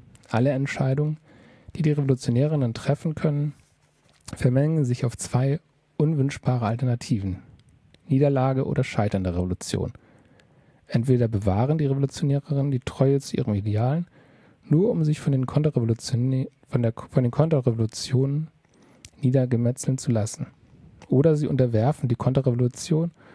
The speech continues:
wobei sie zugleich ihre, ihre Ideale verwerfen. Nur für Sieg und Erfolg der Revolution bieten die drei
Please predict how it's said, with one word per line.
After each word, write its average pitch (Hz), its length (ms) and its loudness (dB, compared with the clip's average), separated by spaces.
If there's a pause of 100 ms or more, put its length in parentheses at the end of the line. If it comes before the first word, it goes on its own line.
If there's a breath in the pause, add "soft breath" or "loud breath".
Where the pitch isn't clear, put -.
(140 loud breath)
wobei 156 320 2
sie 185 120 0
zugleich 117 460 0
ihre, 107 480 0 (120)
ihre 123 240 0
Ideale 110 500 0
verwerfen. 110 640 -2 (600)
Nur 127 220 2
für - 160 2
Sieg 127 260 -2
und - 120 0
Erfolg 131 380 0
der 107 120 0
Revolution 107 580 0
bieten 123 240 -2
die 107 100 -2
drei 123 380 -2